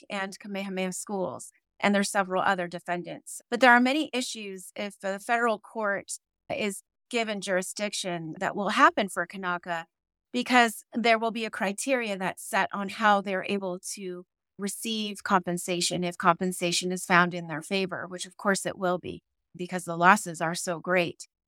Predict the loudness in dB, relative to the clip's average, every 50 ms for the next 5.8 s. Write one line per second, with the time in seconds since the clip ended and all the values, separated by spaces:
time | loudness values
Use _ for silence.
0 | _ _ _ -6 0 2 4 4 4 4 2 0 2 0 0 2 2 2 2 2
1 | 2 4 4 4 2 0 -6 -10 -12 -12 -12 -10 -6 -4 -2 -2 -2 -2 -4 -6
2 | -8 -8 -10 -10 -10 -10 -10 -14 -14 -14 -14 -14 -14 -14 -12 -10 -8 -6 -4 -6
3 | -6 -6 -6 -6 -6 -6 -8 -8 -10 -10 -10 -10 -8 -6 0 4 4 4 4 6
4 | 8 6 6 6 4 0 -2 -4 -6 _ _ _ _ -16 -8 -4 -2 -2 -2 -2
5 | -4 -2 0 0 0 0 -2 -2 -2 -2 -2 -2 -2 -4 -6